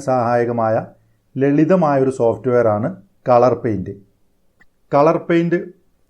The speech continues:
സോഫ്റ്റ്വെയർ ഉപയോഗിച്ച് നമുക്കൊരു ചിത്രം വരച്ചാലോ? ദിനുവും കൂട്ടരും ചർച്ച ചെയ്ത ചിത്രം തന്നെ നമുക്ക് വരക്കാം. ചിത്രം വരയ്ക്കുന്നതിനായി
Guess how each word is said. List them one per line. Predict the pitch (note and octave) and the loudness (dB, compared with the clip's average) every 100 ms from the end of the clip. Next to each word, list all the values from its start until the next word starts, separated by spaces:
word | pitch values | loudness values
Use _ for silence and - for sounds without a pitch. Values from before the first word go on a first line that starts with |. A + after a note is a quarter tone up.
| _ - | _ 0
സോഫ്റ്റ്വെയർ | C3+ B2+ C#3 C3+ | 2 2 2 2
ഉപയോഗിച്ച് | B2 A#2+ A#2+ B2 | 2 0 -2 -6
നമുക്കൊരു | A2 A#2 - | -4 -6 -4
ചിത്രം | A2 A#2+ B2+ | -6 -2 0
വരച്ചാലോ? | A2+ A2 A2 G#2 - - _ _ _ _ _ _ _ _ C3 | 0 2 0 0 -4 -12 _ _ _ _ _ _ _ _ -18
ദിനുവും | A2 C#3 D#3+ F3 F#3+ D#3+ | -6 -2 0 0 -2 -2
കൂട്ടരും | D3+ D3+ C#3+ E3+ - _ - | -2 0 0 -4 -12 _ 2
ചർച്ച | C3 B2+ - D#3+ | 2 2 0 0
ചെയ്ത | C#3 C3+ | 0 0
ചിത്രം | B2+ C3+ B2 | -2 -4 -2
തന്നെ | A#2+ D3 | -2 0
നമുക്ക് | D3 - C3+ | -2 2 2
വരക്കാം. | A2 A2 A2 - _ _ _ _ _ _ _ _ _ - | 2 -2 -12 -18 _ _ _ _ _ _ _ _ _ -8
ചിത്രം | C#3+ F3 | 0 4
വരയ്ക്കുന്നതിനായി | D3 C#3 C3+ C3 B2+ A#2 | 4 2 0 0 2 2